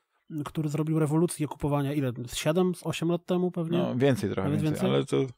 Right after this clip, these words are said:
Speaker 1: No,
Speaker 2: tak.
Speaker 1: no ale to, to wiesz, to, to <laughs> czas szybko leci. W każdym
Speaker 2: Nie.
Speaker 1: razie, e, odmienił kompletnie podejście do kupowania muzyki, do tego, że możesz kupić jedną piosenkę, nie musisz kupować całej płyty. Teraz dla odmiany te, te usługi streamingowe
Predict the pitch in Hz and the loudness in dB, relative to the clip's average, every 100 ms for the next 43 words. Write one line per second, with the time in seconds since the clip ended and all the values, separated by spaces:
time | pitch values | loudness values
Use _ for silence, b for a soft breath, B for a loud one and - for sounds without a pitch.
0 | _ - 143 135 127 143 156 170 180 185 | _ -8 -4 -2 -4 -2 0 2 2 0
1 | 175 175 160 151 151 160 147 - - 139 | 0 0 0 -2 -2 -2 0 -2 -2 -6
2 | - 139 139 - - - B B B B | -6 -2 -2 -2 -6 -8 B B B B
3 | - 175 120 120 156 - 185 170 170 B | 0 2 4 4 4 4 2 2 0 B
4 | B - 143 151 175 170 175 175 170 165 | B -2 0 2 2 6 6 4 2 2
5 | 175 - 147 147 151 147 147 147 - 143 | 2 2 -2 0 0 0 -4 -6 -2 0
6 | 143 143 143 139 170 151 139 139 131 127 | 2 0 -2 -4 -6 -4 -2 0 0 -2
7 | - 117 127 139 151 156 151 147 135 - | -4 -6 -4 -2 -2 -2 0 0 0 -4
8 | - 131 - 120 131 135 151 160 B B | -6 -6 -2 -2 -2 -2 0 -2 B B
9 | - 131 - 135 147 147 147 139 143 139 | -12 -8 -2 0 2 2 2 2 0 0
10 | 139 135 139 135 147 139 - 143 135 131 | 0 0 -2 -2 -2 -4 -4 -2 0 2
11 | 127 131 131 131 | 0 0 -2 -2